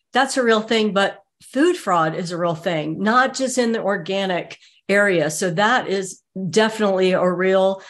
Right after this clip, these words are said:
situation, a real problem that a lot of manufacturers have and the sourcing of their food. So,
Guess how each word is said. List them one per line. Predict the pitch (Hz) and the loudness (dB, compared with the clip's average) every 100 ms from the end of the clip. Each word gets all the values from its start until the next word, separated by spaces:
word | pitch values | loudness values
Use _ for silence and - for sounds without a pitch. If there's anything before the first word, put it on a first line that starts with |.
| - - | -20 -6
situation, | - 220 220 196 185 185 214 214 | -2 0 0 0 0 -2 -4 -2
a | 185 | -4
real | 196 214 | -2 -2
problem | 214 202 240 190 175 | 0 0 0 -2 -2
that | 190 180 - | 0 0 -2
a | |
lot | 180 180 185 208 185 | -4 0 2 0 -2
of | 180 170 | -6 -4
manufacturers | 180 180 175 190 - - 175 196 | -4 -4 -2 -2 -2 -4 -4 0
have | 196 175 | 0 0
and | 170 175 175 | 0 0 -2
the | |
sourcing | 165 196 185 196 180 | -4 -4 -2 -2 -2
of | |
their | 175 165 | -2 -4
food. | - 196 160 156 | -2 0 0 -2
So, | - 165 165 | 0 0 0